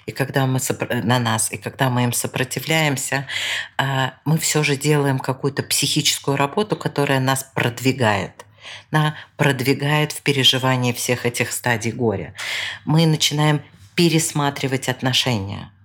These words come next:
Мы начинаем вспоминать. И я думаю, что в терапии ты часто сталкиваешься с этим. Вначале отрицание, а потом очень много гнева на терапевта, на сам терапевтический процесс,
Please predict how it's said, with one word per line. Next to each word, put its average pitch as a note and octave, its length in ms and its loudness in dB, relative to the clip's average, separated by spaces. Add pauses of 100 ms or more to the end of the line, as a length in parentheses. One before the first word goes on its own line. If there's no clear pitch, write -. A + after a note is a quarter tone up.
(580)
Мы D3 460 2 (520)
начинаем C#3+ 560 2
вспоминать. B2 920 0 (720)
И C3+ 80 0
я C#3 400 2
думаю, C#3+ 300 0
что - 200 -2
в C3+ 100 -8
терапии D#3+ 460 0
ты F#3 160 -4
часто C#3+ 360 -2
сталкиваешься A#2+ 720 -2
с - 100 -4
этим. A2+ 320 0
Вначале B2 560 2
отрицание, F3 840 0 (400)
а C#3 260 0
потом B2 380 0
очень A#2+ 280 0
много A#2 440 2
гнева D3+ 500 2
на B2 140 0
терапевта, A#2 640 -2
на A2 140 -2
сам A#2+ 240 0
терапевтический - 760 -4
процесс, - 600 0